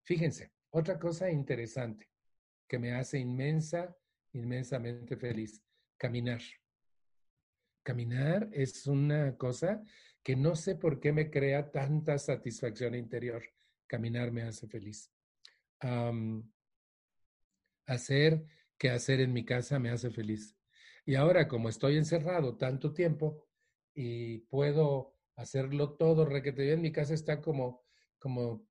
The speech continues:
pulidita ahorita, ¿no? Me, eso me hace muy, muy feliz. Hasta me siento cuando termino y la disfruto. Disfruto muchísimo, muchísimo mi casa. Otra cosa que me hace feliz es aprender cosas.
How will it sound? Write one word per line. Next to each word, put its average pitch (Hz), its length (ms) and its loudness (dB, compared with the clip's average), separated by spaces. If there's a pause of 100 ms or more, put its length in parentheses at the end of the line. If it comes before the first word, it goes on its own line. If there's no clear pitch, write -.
(120)
pulidita 127 600 4
ahorita, 120 420 -2
¿no? 131 180 -2
Me, 143 220 -2
eso 156 180 -2
me 147 140 0
hace 131 200 0
muy, 147 300 2
muy 139 180 2
feliz. 131 320 -2 (260)
Hasta 139 260 0
me 131 100 0
siento 160 480 2
cuando 131 260 2
termino 139 400 0
y 208 60 0
la 139 160 0
disfruto. 123 760 -6 (300)
Disfruto 143 540 0
muchísimo, 160 880 0
muchísimo 135 580 -2
mi 117 140 -8
casa. - 320 -10 (640)
Otra 147 240 0
cosa 151 280 0
que 131 100 0
me 120 140 0
hace 120 260 -2
feliz 127 580 -2 (240)
es 135 360 0
aprender 117 720 -2
cosas. - 640 -8